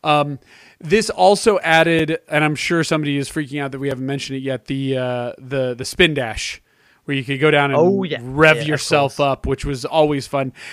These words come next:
Speaker 1: And I think that's where speed was more emphasized in this. It was more careless behavior, but damn, it was fun. Um,
Speaker 2: It's fun. Yeah, that's the thing. Y-, you just spent ages just revving it. <laughs>
Speaker 1: Yeah, just
Speaker 2: Do, do, do, do, do.
Speaker 1: <laughs> Yeah.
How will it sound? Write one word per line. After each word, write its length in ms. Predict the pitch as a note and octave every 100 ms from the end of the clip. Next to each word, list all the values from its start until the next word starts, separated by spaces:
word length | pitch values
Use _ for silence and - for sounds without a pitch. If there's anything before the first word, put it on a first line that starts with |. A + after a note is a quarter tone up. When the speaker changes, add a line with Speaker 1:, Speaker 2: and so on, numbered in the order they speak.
| -
Speaker 1:
And 100 | F3+
I 40 |
think 180 | F3 F#3+
that's 200 | F3 E3+
where 140 | D#3+ D3
speed 340 | - E3+ D#3
was 180 | D3 B2
more 200 | C#3 C3
emphasized 600 | C3 B2 B2+ B2+ A#2+ A2+
in 100 | A#2+
this. 180 | A#2 - - -
It 60 | C#4
was 100 | C4
more 160 | C#4
careless 420 | - - G#3+ G#3+ -
behavior, 460 | D#3 C#3+ C#3 F3
but 160 | D3+ C#3+
damn, 240 | D#3 C#3
it 60 | A2
was 180 | A2 -
fun. 360 | A2 G#2+ G#2+ _ _ _ _ _ -
Um, 520 | D3+ C#3+ C#3+ C3+ C3+
Speaker 2:
It's 160 | D3+
fun. 280 | - C3 A#2+ -
Yeah, 120 | C3
that's 100 | C3+
the 100 | A#2+
thing. 280 | A2 A#2+ A#2+ _ _ _ _ -
Y-, 80 | D#3+
you 180 | G3 E3+
just 180 | F3
spent 200 | - C#3+
ages 380 | C#3 E3+ C3+ A#2
just 140 | B2 A2
revving 360 | C3 B2+ A#2 A2
it. 140 | - D#3+ A#4+ - - -
<laughs> 20 |
Speaker 1:
Yeah, 280 | D#3+ C#3 A#2
just 260 | D3 -
Speaker 2:
Do, 80 | C#4+
do, 100 | D#4+
do, 80 | E4+
do, 120 | F#4
do. 520 | G4 G4+ G#4+ A#4 A4+ -
Speaker 1:
<laughs> 40 | E3
Yeah. 220 | C#3+